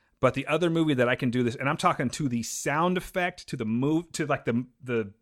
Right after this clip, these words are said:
soundtrack, everything, dude. Enter the Dragon. I can freaking do that movie by heart.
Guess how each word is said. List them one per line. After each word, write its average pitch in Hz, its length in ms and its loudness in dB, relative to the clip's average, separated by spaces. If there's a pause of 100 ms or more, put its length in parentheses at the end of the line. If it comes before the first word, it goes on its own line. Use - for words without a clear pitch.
(140)
soundtrack, 180 680 4 (680)
everything, 120 460 -2
dude. 90 200 -12 (580)
Enter 160 200 4
the 143 80 2
Dragon. 101 360 0 (120)
I 123 60 0
can 160 160 -4
freaking - 320 0
do 139 120 0
that 127 160 4
movie 120 240 0
by 95 160 -4
heart. 95 280 -6